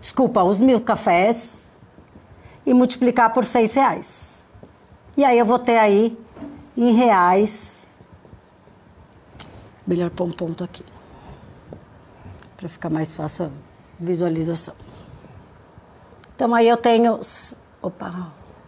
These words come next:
seis mil reais. E quantos dias? Como são dias úteis, a gente tem aí vinte e dois dias. Me corrige se eu tiver errado, hein, professor?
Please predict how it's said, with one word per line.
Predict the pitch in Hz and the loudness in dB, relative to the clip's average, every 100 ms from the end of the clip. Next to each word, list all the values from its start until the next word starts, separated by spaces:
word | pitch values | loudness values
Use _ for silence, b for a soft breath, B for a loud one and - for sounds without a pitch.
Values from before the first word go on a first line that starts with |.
| _ b b b b b | _ b b b b b
seis | - 269 254 | -2 2 4
mil | 247 233 | 4 4
reais. | 233 196 180 - - - | 2 0 -4 -10 -10 -2
E | |
quantos | 311 392 349 320 233 190 | 0 4 2 4 2 2
dias? | 220 185 175 - - - - | 4 4 2 -2 -14 -18 -2
Como | 311 339 302 | 2 4 2
são | - 226 | 2 2
dias | 180 220 269 254 | 2 4 4 4
úteis, | 254 254 302 277 | 2 2 2 4
a | 254 | 2
gente | 240 233 | 2 0
tem | - 226 | 0 2
aí | 226 196 214 208 | 2 2 0 -2
vinte | 190 247 262 | -2 -2 0
e | |
dois | 226 240 220 | 0 2 0
dias. | 165 175 175 - - B B B | -2 -4 -8 -14 -20 B B B
Me | 202 | -2
corrige | 240 226 208 208 | 0 2 2 0
se | 214 | -2
eu | 233 | -2
tiver | 247 233 | 0 0
errado, | 233 196 190 | 0 -2 -4
hein, | 208 | -4
professor? | 208 214 220 220 233 214 | -4 -8 -8 -10 -8 -8